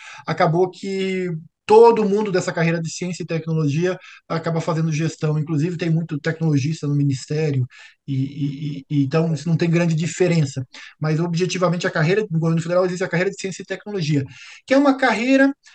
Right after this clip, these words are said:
é, que é a carreira do Ministério da Ciência e Tecnologia, é a carreira do impe,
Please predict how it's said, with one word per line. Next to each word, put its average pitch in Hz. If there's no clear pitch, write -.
é, 202
que 226
é 220
a 220
carreira 165
do 156
Ministério 156
da 131
Ciência 139
e -
Tecnologia, 190
é 185
a 180
carreira 160
do 131
impe, 196